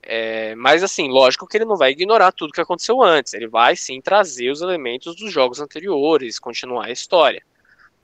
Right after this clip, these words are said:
Mas ao contrário, por exemplo, de Halo cinco, Halo cinco, pra você entender minimamente a história, você precisava não apenas jogar todos os jogos,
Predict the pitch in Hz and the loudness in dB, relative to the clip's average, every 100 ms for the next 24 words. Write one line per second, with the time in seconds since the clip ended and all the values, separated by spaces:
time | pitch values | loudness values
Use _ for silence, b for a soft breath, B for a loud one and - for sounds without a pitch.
0 | _ _ _ 143 170 185 - 190 208 220 | _ _ _ 2 4 4 0 0 4 4
1 | 233 190 170 160 143 139 131 135 123 - | 4 0 -2 -4 -4 -2 0 0 -2 -4
2 | 165 175 123 123 165 143 - 190 - 170 | -6 -6 -2 2 2 2 -2 -6 -2 -2
3 | 156 185 190 - 165 135 135 233 311 180 | 0 -4 -6 -8 -6 -4 -2 -4 -2 0
4 | 151 - 110 - 143 170 131 143 180 - | 0 -4 -8 0 4 6 4 0 -6 -10
5 | 170 165 160 147 135 180 233 180 151 135 | -12 0 4 4 4 2 2 0 -2 0
6 | 127 123 - 196 170 147 147 139 131 - | 2 0 0 -4 -2 -8 0 4 4 0
7 | - | -16